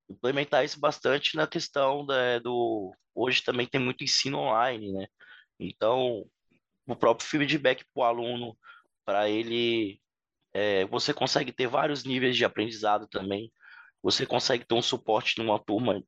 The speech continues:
de vários, é, níveis de, de ensino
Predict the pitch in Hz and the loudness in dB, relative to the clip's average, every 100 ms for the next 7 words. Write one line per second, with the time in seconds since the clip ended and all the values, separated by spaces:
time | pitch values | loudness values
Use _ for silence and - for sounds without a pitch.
0 | - 107 113 123 147 - - - _ _ | -10 -2 0 0 0 -2 -2 -4 _ _
1 | _ - 107 104 107 135 123 107 110 - | _ -2 0 0 0 -2 0 0 -2 -4
2 | 113 113 107 107 95 _ _ - - _ | 0 2 2 0 -4 _ _ -20 -20 _
3 | - 104 120 - 120 135 147 | -6 -2 0 0 2 0 -2